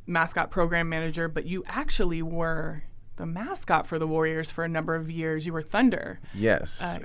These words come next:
Speaker 1: can you tell us a little bit about that?
Speaker 2: <laughs> Yes. For two thousand four to two thousand eight, I was the, uh, mascot for the Golden State Warriors. I was Thunder. And I, uh, took on that role after a few performers before me.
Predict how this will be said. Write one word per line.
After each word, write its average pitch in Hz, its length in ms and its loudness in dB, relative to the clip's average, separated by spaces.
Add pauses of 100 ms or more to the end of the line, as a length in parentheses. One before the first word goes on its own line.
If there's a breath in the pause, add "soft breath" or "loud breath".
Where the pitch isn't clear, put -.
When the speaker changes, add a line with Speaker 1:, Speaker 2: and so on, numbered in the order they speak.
(140)
Speaker 1:
can - 120 6
you - 60 4
tell 180 200 6
us 220 180 4
a 226 60 8
little 214 240 8
bit 196 140 4
about 180 260 2
that? - 340 0
Speaker 2:
<laughs> - 20 -10
Yes. 110 520 6
For 90 600 4 (200)
two - 160 -4
thousand 104 540 0
four 92 280 2
to 90 80 0
two 90 240 -2
thousand 82 400 -2
eight, 82 240 0
I 82 120 4
was 80 220 2
the, 82 200 4
uh, 76 80 4
mascot 80 520 4
for 76 320 0
the 76 440 -2
Golden 80 160 2
State 107 160 0
Warriors. 123 380 6
I - 40 -6
was 76 160 -4
Thunder. 90 380 0 (320 loud breath)
And 85 180 0
I, 82 220 4
uh, 78 120 4
took 95 220 0
on 90 140 6
that 85 180 6
role 90 480 4
after 82 680 2
a 82 60 -4 (240 loud breath)
few 87 140 -2
performers 82 640 -2 (160)
before 87 260 -2
me. 147 220 -2